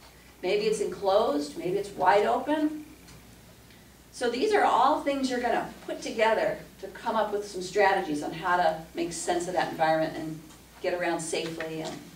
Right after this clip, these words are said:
where you wanna go. The other day I was with a man who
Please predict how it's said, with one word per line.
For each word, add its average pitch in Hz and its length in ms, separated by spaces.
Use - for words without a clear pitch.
where 156 120
you 151 120
wanna - 280
go. - 240
The 220 120
other 254 220
day 233 180
I 220 200
was 202 240
with 208 240
a 202 40
man 190 440
who 170 460